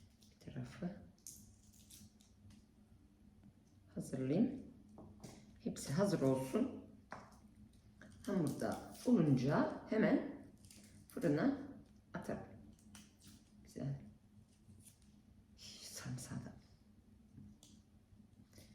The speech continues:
Şimdi diyeceksin, "Sen hiçbir şey sevmiyorsun ya." Hiçbir şeyi. Bu yorum da gelmişti bir kere bana.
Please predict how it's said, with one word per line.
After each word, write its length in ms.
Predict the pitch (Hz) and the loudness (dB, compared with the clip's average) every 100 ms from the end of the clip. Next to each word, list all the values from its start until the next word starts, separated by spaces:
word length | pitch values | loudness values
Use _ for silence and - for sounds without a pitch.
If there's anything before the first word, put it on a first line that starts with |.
| - - | -20 -8
Şimdi 260 | 139 135 | -6 -4
diyeceksin, 440 | 147 143 143 160 - | -2 -2 -2 -4 -2
"Sen 160 | 143 | 0
hiçbir 260 | 185 - - | 0 0 -4
şey 180 | - 117 | -4 -4
sevmiyorsun 640 | - - - - - - | -4 -4 -2 -4 -4 -4
ya." 320 | - - - - - - - - | -4 -6 -10 -16 -20 -20 -20 -2
Hiçbir 340 | - 349 - 139 | 4 4 4 0
şeyi. 600 | 127 117 113 - - - - - - - | 2 2 2 -2 -8 -18 -20 -20 -18 -2
Bu 40 | 190 | 2
yorum 280 | 190 254 | 6 8
da 60 | 196 | 8
gelmişti 480 | 139 143 147 - 123 | 8 6 4 -2 -8
bir 80 | - | -6
kere 200 | 117 120 | -6 -4
bana. 300 | 113 120 | -4 -6